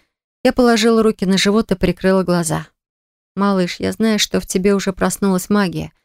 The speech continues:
Ты защищаешь нас. Но сейчас очень нужно, очень нужно помочь твоему папе, очень". Ладони нагрелись.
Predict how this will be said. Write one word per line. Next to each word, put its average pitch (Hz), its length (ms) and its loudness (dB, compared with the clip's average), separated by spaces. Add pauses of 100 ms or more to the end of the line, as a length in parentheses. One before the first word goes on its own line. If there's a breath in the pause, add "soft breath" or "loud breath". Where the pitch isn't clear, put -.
(240)
Ты 247 80 0
защищаешь 196 720 0
нас. 151 300 -6 (460)
Но 202 60 -6
сейчас 202 360 -2
очень 196 220 0
нужно, 202 360 0 (500)
очень 214 320 2
нужно 180 300 0
помочь 180 340 0
твоему 185 340 0
папе, - 400 -2
очень". 156 440 -2 (760)
Ладони 190 420 2
нагрелись. 185 640 -2